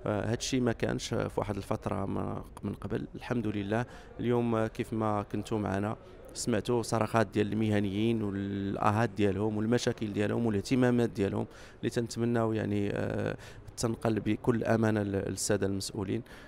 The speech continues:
آه، هذا هو المغزى الحقيقي. يعني، اليوم، آه، خصنا نواصلوا،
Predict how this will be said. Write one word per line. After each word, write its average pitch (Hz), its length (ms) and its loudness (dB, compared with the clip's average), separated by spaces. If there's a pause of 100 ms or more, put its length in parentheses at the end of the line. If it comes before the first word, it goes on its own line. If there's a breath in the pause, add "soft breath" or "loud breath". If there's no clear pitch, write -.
(140 loud breath)
آه، 104 800 2 (200)
هذا 117 200 2
هو 120 160 4
المغزى 101 480 4
الحقيقي. 104 640 0
يعني، 110 380 2 (400 loud breath)
اليوم، 123 340 2 (240)
آه، 117 760 0
خصنا 123 340 -2
نواصلوا، 123 500 4